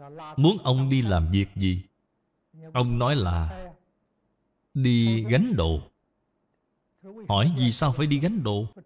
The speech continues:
Ông nói Thành Hoàng lão gia muốn dọn nhà, bắt rất nhiều người đi gánh đồ, và cũng muốn bắt ông đi.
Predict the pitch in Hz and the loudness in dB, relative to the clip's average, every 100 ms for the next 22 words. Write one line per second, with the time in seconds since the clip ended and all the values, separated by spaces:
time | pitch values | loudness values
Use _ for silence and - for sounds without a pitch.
0 | - 117 113 117 175 - 101 95 98 92 | -4 -2 0 0 2 0 0 2 2 2
1 | 90 82 156 123 107 107 - - 131 208 | 2 2 0 0 0 0 -4 -2 0 2
2 | 135 85 82 98 82 67 _ _ _ _ | 0 0 0 -2 -2 -4 _ _ _ _
3 | _ _ _ _ _ - 143 - 131 165 | _ _ _ _ _ -20 -18 -2 2 2
4 | - 165 240 131 117 110 110 110 110 120 | 0 -4 -2 2 4 4 4 4 2 0
5 | 131 123 190 190 82 78 - _ _ _ | -2 0 0 0 -2 -2 -6 _ _ _
6 | _ _ _ _ _ _ _ - 101 98 | _ _ _ _ _ _ _ -6 -4 -2
7 | 95 98 139 147 202 240 143 - - 107 | 0 0 2 2 0 -2 -6 -6 -4 -4
8 | 101 98 | 0 0